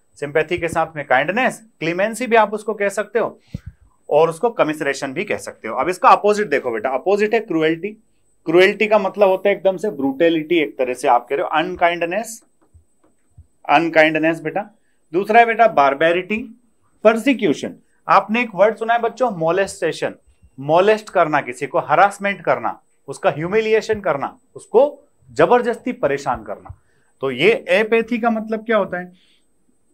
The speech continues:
एपैथी का मतलब होता है अनफीलिंग, जिसके पास में कोई फीलिंग ही नहीं है, ना तो पॉजिटिव है ना नेगेटिव है, ये बीच में है।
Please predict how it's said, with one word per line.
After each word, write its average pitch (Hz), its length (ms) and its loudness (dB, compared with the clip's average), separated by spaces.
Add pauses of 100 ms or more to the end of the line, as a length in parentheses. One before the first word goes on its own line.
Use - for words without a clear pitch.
(1040)
एपैथी 185 460 -2
का 196 100 0
मतलब 185 260 -2
होता 190 180 0
है 165 160 0
अनफीलिंग, 143 440 -6 (120)
जिसके 139 340 -6
पास 165 380 2
में 214 140 -8
कोई 190 180 -4
फीलिंग 180 380 -6
ही 170 60 -4
नहीं 127 200 -4
है, 101 120 -10 (340)
ना 135 120 -2
तो 151 120 -2
पॉजिटिव 165 480 -4
है 196 100 -4
ना 165 140 -4
नेगेटिव 135 420 -6
है, 113 140 -8
ये 120 80 -4
बीच 156 340 -8
में 156 80 -2
है। 113 200 -10